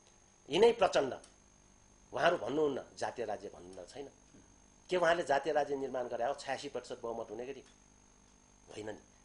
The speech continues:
होइनै भन्छन्। तर नेवा राज्यको स्थापनाको कुरा गर्दा, तामसालिङको स्थापना, होइन, त्यहाँ त छया-, छयालिस, छयासी प्रतिशत पनि होइन,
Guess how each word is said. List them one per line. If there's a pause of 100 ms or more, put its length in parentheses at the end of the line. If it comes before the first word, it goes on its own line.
होइनै
भन्छन्। (460)
तर (260)
नेवा
राज्यको
स्थापनाको
कुरा
गर्दा, (880)
तामसालिङको (400)
स्थापना,
होइन,
त्यहाँ
त
छया-,
छयालिस,
छयासी
प्रतिशत
पनि
होइन,